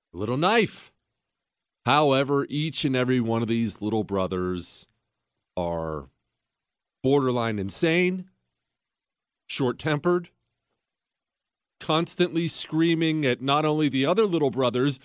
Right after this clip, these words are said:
but the big dudes with the battle axes behind them. And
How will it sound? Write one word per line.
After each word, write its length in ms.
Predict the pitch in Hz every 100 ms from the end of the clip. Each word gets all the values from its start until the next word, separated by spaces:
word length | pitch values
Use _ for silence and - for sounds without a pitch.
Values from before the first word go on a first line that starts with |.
| - -
but 160 | 175 170
the 80 | 165
big 240 | 175 175
dudes 280 | 160 170 147
with 140 | 165
the 80 | 180
battle 380 | 131 113 117 113
axes 400 | 117 113 139 127
behind 500 | 160 135 180 190 175
them. 160 | 101 - _ _ _ _ _ _ _ _ _ _ _ _ _ _ _ _ _ _ _ _ _ _ _ _ _ _ _ _ _ _ _ _ _ _ _ _ _ -
And 560 | 180 190 175 190 185